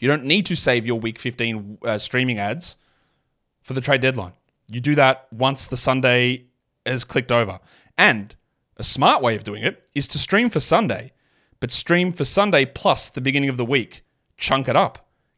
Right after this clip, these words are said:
Get your extra games in Monday through Wednesday of week sixteen by using a guy who plays Sunday and then two more da-, two more games to begin week sixteen.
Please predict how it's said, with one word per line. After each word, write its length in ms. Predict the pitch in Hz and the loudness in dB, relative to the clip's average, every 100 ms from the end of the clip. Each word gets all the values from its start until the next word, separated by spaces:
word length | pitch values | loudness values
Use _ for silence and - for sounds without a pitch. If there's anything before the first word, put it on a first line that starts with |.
| - | -2
Get 160 | 160 | -2
your 160 | 180 175 175 | 0 -2 0
extra 320 | 151 - 147 | 0 0 -2
games 340 | 127 120 117 | 0 0 -2
in 300 | 160 139 117 - | -2 -2 -6 -10
Monday 380 | 117 127 131 120 | -4 -2 0 -2
through 180 | 120 123 | -2 -4
Wednesday 400 | 113 117 113 117 | -4 -4 -2 -2
of 80 | 107 | -2
week 220 | 110 107 | -4 -6
sixteen 500 | - 104 113 117 117 - _ | -6 -6 -4 -4 -4 -14 _
by 180 | - 120 | 2 2
using 420 | 117 117 180 175 | 2 -2 -2 0
a 80 | 143 | -2
guy 260 | 117 120 117 | 2 2 2
who 140 | 127 | -2
plays 500 | 123 240 156 95 - - _ | 0 2 2 0 -10 -14 _
Sunday 580 | - - 247 139 110 110 - _ | -4 0 2 2 0 -4 -10 _
and 160 | 123 131 | -2 0
then 280 | 127 127 - | 0 -2 -6
two 140 | - | -4
more 180 | 170 127 | 0 0
da-, 220 | 117 131 _ | 0 -4 _
two 120 | - 190 | -6 0
more 140 | 143 | 2
games 280 | 120 123 117 | 2 0 -2
to 60 | 117 | -6
begin 220 | 120 117 | -6 -4
week 160 | 107 | -6
sixteen. 460 | 107 110 - 104 82 | -6 -8 -4 -6 -6